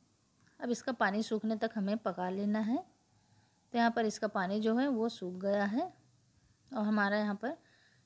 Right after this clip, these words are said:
चना मसाला जो है अच्छे से पक चुका है। ये देखिए इसमें हम थोड़ा सा अदरक डाल देंगे। इस तरह से हमने इसे कट कर लिया है अदरक को और इसमें हम मिला देंगे,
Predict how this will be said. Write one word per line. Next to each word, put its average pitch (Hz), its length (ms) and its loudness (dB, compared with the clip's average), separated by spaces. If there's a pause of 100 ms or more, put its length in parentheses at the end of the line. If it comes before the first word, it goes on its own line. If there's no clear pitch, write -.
(120)
चना 208 180 0
मसाला 208 420 2
जो 202 160 0
है 208 100 2
अच्छे 196 240 -4
से 190 160 -6
पक 208 220 -4
चुका 226 320 -2
है। 269 220 -2 (840)
ये 214 60 -4
देखिए 208 420 -4 (340)
इसमें 220 280 -4
हम 214 180 2
थोड़ा 254 300 2
सा 302 220 -4 (140)
अदरक 180 320 -2
डाल 208 280 0
देंगे। 214 320 0 (1700)
इस 240 160 -8
तरह 208 160 2
से 208 140 -2
हमने 185 240 -2
इसे 180 160 -6
कट 202 180 -4
कर 220 140 -2
लिया 226 240 2
है 226 60 4
अदरक 220 320 0
को 277 120 -6
और 269 320 -2
इसमें 208 260 -2
हम 220 120 0
मिला 170 280 2
देंगे, 202 400 2